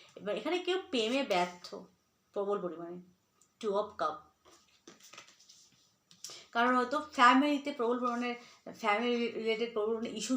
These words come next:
চলছে, তো সেটাকে নিয়ে সেটা একটা প্রবল পরিমাণে গসিপের একটা বিষয়, মানে, প্রবল পরিমাণে গসিপ হচ্ছে এই নিয়ে, মানে, খুব আনন্দ উল্লাসকে এখানে ইন্ডিকেট করছে, কারণ এটা টেন of pentacles, টেন এবং আর্থ, pentacles আর্থলি এনার্জি,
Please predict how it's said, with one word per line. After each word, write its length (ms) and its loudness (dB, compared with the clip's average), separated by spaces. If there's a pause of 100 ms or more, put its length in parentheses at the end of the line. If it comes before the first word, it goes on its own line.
(120)
চলছে, 300 -6
তো 120 -8
সেটাকে 360 -6
নিয়ে 180 -2
সেটা 220 -6
একটা 200 -6
প্রবল 180 -4
পরিমাণে 300 -4
গসিপের 440 -6
একটা 120 -8 (100)
বিষয়, 240 -6 (320)
মানে, 200 -2
প্রবল 260 4
পরিমাণে 320 2
গসিপ 320 -2
হচ্ছে 180 -4 (100)
এই 160 -10
নিয়ে, 160 -12 (440)
মানে, 140 -4 (400)
খুব 120 -8 (180)
আনন্দ 300 2 (180)
উল্লাসকে 460 0
এখানে 220 -2
ইন্ডিকেট 300 -4 (100)
করছে, 200 -8 (100)
কারণ 200 -6
এটা 120 -6 (260)
টেন 200 4 (100)
of 80 0 (120)
pentacles, 600 0 (640)
টেন 280 6 (540)
এবং 180 4 (760)
আর্থ, 240 4 (720)
pentacles 500 2 (200)
আর্থলি 340 4 (100)
এনার্জি, 360 -6